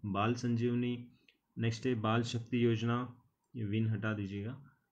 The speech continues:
मंगल दिवस योजना, लालिमा अभियान, बालवाड़ी पोषण कार्यक्रम, ये सभी मध्य प्रदेश सरकार के कहीं ना कहीं,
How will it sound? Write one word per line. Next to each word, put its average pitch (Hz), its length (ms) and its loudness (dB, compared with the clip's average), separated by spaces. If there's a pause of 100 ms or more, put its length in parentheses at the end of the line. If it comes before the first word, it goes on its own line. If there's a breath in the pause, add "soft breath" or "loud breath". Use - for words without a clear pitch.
(120)
मंगल 117 360 6
दिवस 120 320 2
योजना, 120 340 2
लालिमा 113 520 2
अभियान, 120 440 0
बालवाड़ी 110 520 0
पोषण 117 320 -2
कार्यक्रम, 117 420 -2 (320 loud breath)
ये 120 80 4
सभी 123 240 2
मध्य 113 240 2
प्रदेश 117 340 0
सरकार 113 340 -2
के 131 160 -2
कहीं 117 240 2
ना 117 100 2
कहीं, 135 260 -4